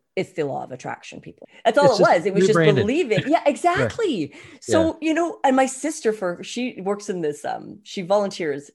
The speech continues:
Speaker 1: in this, uh, secondhand store, like a thrift store for raising mo-, money, this, a charity. That woman, what she can come home with, I said, "Angela, you've just got this attraction thing down to a pat." She goes, "Shelley,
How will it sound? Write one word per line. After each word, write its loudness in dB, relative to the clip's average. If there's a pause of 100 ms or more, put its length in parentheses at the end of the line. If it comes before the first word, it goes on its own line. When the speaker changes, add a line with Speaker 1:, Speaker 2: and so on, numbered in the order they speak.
Speaker 1:
in -6
this, -10
uh, -10 (440)
secondhand -6
store, -12
like -10
a -4
thrift -4
store -8
for -10
raising -4
mo-, -10
money, -8
this, -16
a -10
charity. -8 (800)
That 2
woman, 2
what -2
she -6
can -6
come -4
home -2
with, -4
I -2
said, -4
"Angela, -4
you've -6
just -10
got -4
this -12
attraction -6
thing -10
down -8
to -14
a -14
pat." -12
She -18
goes, -18
"Shelley, -12